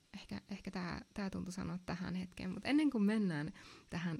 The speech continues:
koko jakson ytimeen, niin mä haluan hehkuttaa sulle myös. Ty-, tiedät ehkä mut,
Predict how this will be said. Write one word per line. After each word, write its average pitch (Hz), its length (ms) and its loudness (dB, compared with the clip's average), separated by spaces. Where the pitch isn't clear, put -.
koko 220 220 -2
jakson 180 580 0
ytimeen, 151 560 0
niin 190 80 4
mä 170 80 2
haluan 165 220 -2
hehkuttaa 196 540 -4
sulle - 240 -4
myös. - 320 -4
Ty-, 170 260 -6
tiedät 180 280 -4
ehkä 160 240 -6
mut, 190 180 -2